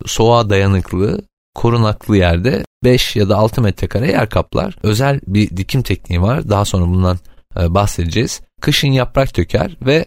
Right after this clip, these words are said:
sarılıcıdır. Yani bulunduğu, e, yeri sarar ve, e, çok çabuk yayılabilir. Ve en bilinenlerden bir tanesi de yasemin. Mayıs-Haziran ayları, e, arasında pervane biçiminde çok güzel kokulu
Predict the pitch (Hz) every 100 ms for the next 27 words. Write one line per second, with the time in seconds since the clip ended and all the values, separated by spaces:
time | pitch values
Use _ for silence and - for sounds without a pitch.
0 | - - - 120 120 113 92 85 92 101
1 | 87 95 107 - 101 113 113 104 101 98
2 | - 85 90 - 104 101 113 - 50 -
3 | 113 104 110 98 117 196 - - - -
4 | 71 - 113 107 98 107 - - 95 92
5 | 82 85 123 180 - - - - - 143
6 | 151 - _ _ - - - 135 143 131
7 | 110 107 98 95 92 92 95 120 135 -
8 | 92 85 - - 175 - - - 117 110
9 | - 90 123 180 120 131 143 127 113 123
10 | 120 101 87 85 85 85 - 90 90 82
11 | 87 92 85 - 92 156 190 - - _
12 | - - 120 127 131 131 107 - 87 101
13 | 117 131 98 95 107 123 - - - -
14 | 110 175